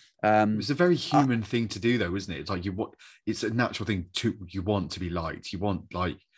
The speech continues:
Speaker 1: Yeah.
Speaker 2: you know, no one wants to be a dickhead.
Speaker 1: Yeah, no, it's, you're right. And, and I think anyone that says they're not nervous going into that house is full of shit,
Speaker 2: Yeah.
Speaker 1: to be honest with you. Um, but it's a nerve-wracking thing. And it, it's, aye, it's, um,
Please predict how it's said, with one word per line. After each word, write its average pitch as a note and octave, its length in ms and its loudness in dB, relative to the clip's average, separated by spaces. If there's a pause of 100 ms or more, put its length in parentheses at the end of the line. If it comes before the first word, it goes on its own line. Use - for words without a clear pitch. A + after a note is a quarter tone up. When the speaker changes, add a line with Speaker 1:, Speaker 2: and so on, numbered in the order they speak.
Speaker 1:
Yeah. A2 220 -10
Speaker 2:
you E2+ 60 -10
know, E2 60 -6
no G#2+ 180 2
one F#2+ 120 2
wants E2 200 -6
to - 60 -12
be E2 120 -6
a - 20 -10
dickhead. - 480 -10 (680)
Speaker 1:
Yeah, - 280 -4 (240)
no, A#2 320 0 (160)
it's, A#2+ 260 -4
you're E3+ 120 6
right. A2 260 -2 (100)
And, A#2+ 220 0
and A#2 300 -2
I A#2 100 2
think A#2+ 340 -2
anyone C3 280 4
that G#2+ 60 0
says A#2 220 2
they're A2 140 2
not A2+ 180 -2
nervous A#2+ 400 0
going A2+ 280 0
into A2+ 420 -4
that A2+ 140 4
house A#2 400 0
is F#2+ 320 -10 (220)
full E2 200 -10
of E2+ 80 -10
shit, G2+ 340 -10
Speaker 2:
Yeah. F2+ 380 -4 (180)
Speaker 1:
to - 80 -14
be F#2+ 80 -6
honest G#2 240 -4
with G#2+ 120 4
you. A2 120 2 (140)
Um, A2+ 460 6 (360)
but A#2 100 4
it's A2+ 160 2
a A2+ 40 -2
nerve-wracking A2 520 2
thing. B2+ 340 0 (520)
And A#2+ 120 2
it, - 280 0 (140)
it's, - 320 0
aye, E3 220 8
it's, - 320 2
um, B2 520 6